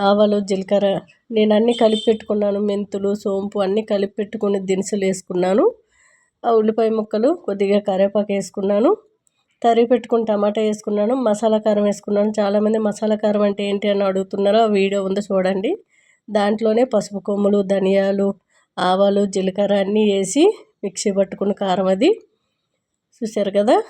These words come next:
ఒక స్పూన్ వేసుకొని కొద్దిగా రాళ్ళు ఉప్పు వేసి బాగా కలుపుకొని టమాటా మొత్తం మెత్తగా అయ్యాక ఆ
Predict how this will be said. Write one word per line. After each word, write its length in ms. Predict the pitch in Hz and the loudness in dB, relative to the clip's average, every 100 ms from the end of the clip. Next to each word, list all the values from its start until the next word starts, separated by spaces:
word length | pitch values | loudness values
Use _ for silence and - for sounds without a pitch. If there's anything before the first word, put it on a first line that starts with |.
| - _ _ _ _ - _ 240 | -14 _ _ _ _ -20 _ -4
ఒక 140 | 214 214 | -4 -4
స్పూన్ 300 | - 226 226 | -4 0 0
వేసుకొని 380 | 214 214 240 294 320 | 0 -2 -2 0 0
కొద్దిగా 240 | 214 214 | 2 4
రాళ్ళు 240 | 202 202 208 | 4 2 0
ఉప్పు 140 | 208 214 | -2 -4
వేసి 240 | 214 349 453 - _ _ _ - 202 | 0 0 0 -4 _ _ _ -4 0
బాగా 260 | 185 208 214 | 2 2 0
కలుపుకొని 540 | 214 196 202 - 214 330 403 | 0 -2 -4 -6 -2 0 0
టమాటా 360 | 220 208 220 226 226 | 0 2 2 2 0
మొత్తం 240 | 214 233 226 | -2 -2 -2
మెత్తగా 320 | 208 - 214 | -2 -2 0
అయ్యాక 300 | 208 208 214 349 494 - _ _ _ _ _ | 2 2 2 2 2 -4 _ _ _ _ _
ఆ 80 | - | -10